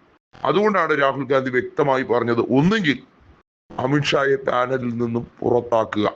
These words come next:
പ്രധാനമന്ത്രി, സുപ്രീം കോടതി ചീഫ് ജസ്റ്റിസ്, പ്രതിപക്ഷ നേതാവ്, ഈ മൂവരുമാണ് പാനലിലെ പ്രധാന അംഗങ്ങൾ. അവർക്ക് പരമാധികാരം കൊടുക്കുന്ന രീതിയിൽ,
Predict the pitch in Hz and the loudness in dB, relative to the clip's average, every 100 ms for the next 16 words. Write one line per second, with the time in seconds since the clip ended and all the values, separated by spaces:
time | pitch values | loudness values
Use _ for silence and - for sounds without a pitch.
0 | - _ _ _ - - - - 123 135 | -8 _ _ _ -20 -20 -10 -2 0 2
1 | 170 196 180 151 143 139 - - - 135 | 2 2 0 2 0 0 -6 -6 -2 0
2 | 143 151 160 147 139 135 131 135 123 - | 2 2 2 2 2 0 0 0 2 2
3 | 123 135 127 - - - 110 104 120 117 | 2 4 2 0 -14 -6 -2 2 2 2
4 | 123 117 113 110 - - - _ - - | 0 2 2 0 -2 -12 -20 _ -20 -6
5 | 165 175 147 139 143 135 123 117 117 - | 0 2 4 6 6 4 2 2 -2 0
6 | 120 127 127 127 - 117 110 123 127 113 | 0 0 0 -2 -2 -2 0 0 0 -2
7 | 117 117 107 - _ _ - - - 131 | -2 -2 -4 -8 _ _ -20 -20 -4 0
8 | 175 190 190 156 135 135 139 135 135 135 | 0 0 -2 0 0 2 0 0 0 0
9 | 139 - 123 127 143 135 131 120 120 | -2 -2 0 2 2 0 2 2 2